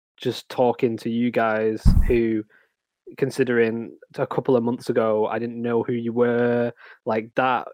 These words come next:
it was, to me, was a terrifying kind of thought. So I would never have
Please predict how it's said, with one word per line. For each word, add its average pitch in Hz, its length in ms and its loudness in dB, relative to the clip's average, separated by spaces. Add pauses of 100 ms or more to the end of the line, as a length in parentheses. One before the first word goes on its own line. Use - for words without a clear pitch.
it - 40 -6
was, 127 220 -2
to 139 100 -4
me, 127 260 2
was 117 400 -6
a 123 100 -10
terrifying 117 840 -2
kind 113 260 -6
of 110 80 -8
thought. 120 560 -2
So 117 400 -2 (240)
I 127 60 0
would 135 180 2
never 143 320 0
have 123 160 0